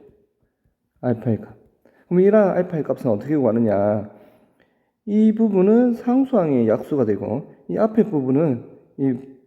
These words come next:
핑크, 이 부분은 누구? 최고차항의 개수의 약수가 돼야 돼요. 근데 이 부분은 결국 여기 보면 이 이는 최고차항의 개수의 약수가 되죠, 맞죠?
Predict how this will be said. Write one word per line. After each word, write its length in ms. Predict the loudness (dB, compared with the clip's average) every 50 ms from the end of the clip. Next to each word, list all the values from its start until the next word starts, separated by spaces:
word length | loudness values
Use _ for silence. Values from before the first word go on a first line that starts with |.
| _ -20 -20 -20 _ -20 -16 -16 -16 -16 -10
핑크, 460 | -6 -4 -4 -2 0 2 2 4 2 2
이 180 | 0 0 0 0
부분은 460 | 0 0 -2 0 0 0 0 0 0
누구? 400 | 0 0 2 2 0 0 -4 -8 -18 -20 -20 -20 _ _
최고차항의 640 | -4 0 0 0 2 2 2 2 2 2 0 -2 -4
개수의 480 | -2 -2 -2 -2 -2 -2 0 0 0 0
약수가 400 | -2 -4 -4 -6 -6 -4 -2 -2
돼야 140 | -2 -4 -6
돼요. 140 | -8 -12 -18 -20 -20 _ _ _ _ _ _ _ _ _ _ _ _ _ _ _ _ _ _ _ _ _ _ _ _ _ _ _
근데 200 | -2 0 0 2
이 60 | 2
부분은 640 | 0 -2 -2 0 2 2 2 2 -2 -6 -20 -8 -4
결국 360 | -2 0 2 2 2 2 2
여기 200 | 2 0 0 0
보면 560 | -2 -2 -2 0 0 2 0 0 -2 -6 -10 -16 -20 -20 _ _ -10
이 380 | -6 -4 -2 0 0 0 2
이는 340 | 2 2 2 0 -2 -4 -8 -18 -20 -20 -20 _ _ _ _ _ _ -6
최고차항의 500 | -2 -2 -2 0 2 2 2 2 2 2
개수의 320 | 0 0 2 2 2 2
약수가 480 | 2 0 0 -2 -6 -4 -2 -2 -2 0
되죠, 220 | -2 -2 -2 0
맞죠? 480 | -2 -2 -2 -2 -4 -4 -4 -6 -12